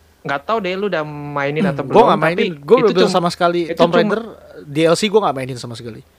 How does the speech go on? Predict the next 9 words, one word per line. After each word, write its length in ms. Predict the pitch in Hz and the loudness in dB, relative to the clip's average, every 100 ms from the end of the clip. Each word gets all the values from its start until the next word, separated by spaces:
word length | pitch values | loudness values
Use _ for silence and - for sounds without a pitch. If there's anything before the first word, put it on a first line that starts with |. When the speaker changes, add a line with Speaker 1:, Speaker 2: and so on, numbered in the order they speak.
| _ _ _ _ _ _ _ _ _ _ _ _ - | _ _ _ _ _ _ _ _ _ _ _ _ -6
Speaker 1:
Eh, 440 | 175 185 185 185 - _ _ _ _ _ _ _ _ | -4 -2 -2 -4 -8 _ _ _ _ _ _ _ _
kalau 100 | 156 156 | -6 -2
gitu 100 | 196 | -2
gua 140 | 196 175 | -2 -2
jelasin 300 | 160 175 170 | -2 -2 -4
dikit 180 | 165 | -6
ya. 140 | 156 117 | -8 -8
Eh, 260 | 151 156 160 | -4 -2 -2
untuk 160 | 180 | -4